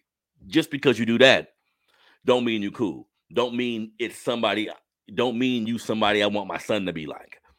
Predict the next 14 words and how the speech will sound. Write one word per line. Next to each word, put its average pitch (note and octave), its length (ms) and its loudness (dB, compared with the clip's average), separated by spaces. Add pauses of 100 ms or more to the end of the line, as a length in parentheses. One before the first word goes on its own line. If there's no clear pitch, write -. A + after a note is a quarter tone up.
(440)
You A#2 80 -6
see D#3 80 6
what D#3+ 60 8
I'm D3+ 60 0
saying? E3 300 6 (340)
So C#3+ 220 -4
Irv E3+ 260 -4
played D3 220 -4
himself - 460 -12 (160)
by, F2+ 300 -2
by, G2+ 260 2 (180)
and, D3+ 420 0
and D3+ 200 2
again, C#3 420 -2